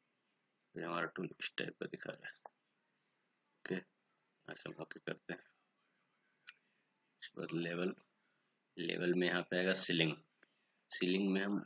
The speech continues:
अपर लेवल देंगे, इधर से देखते हैं। ये सीलिंग में अपर लेवल सिलेक्ट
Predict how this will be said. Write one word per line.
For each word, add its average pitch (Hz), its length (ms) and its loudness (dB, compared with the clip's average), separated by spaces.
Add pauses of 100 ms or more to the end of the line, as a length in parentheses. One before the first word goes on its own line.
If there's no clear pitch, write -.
(100)
अपर 90 240 0
लेवल 85 280 4
देंगे, 78 320 -2 (1700)
इधर - 240 -6
से - 240 -6
देखते - 380 -12
हैं। - 160 -18 (4000)
ये - 40 -8
सीलिंग 87 340 -2
में 85 80 2
अपर 87 200 -4
लेवल 85 240 0
सिलेक्ट 82 280 -4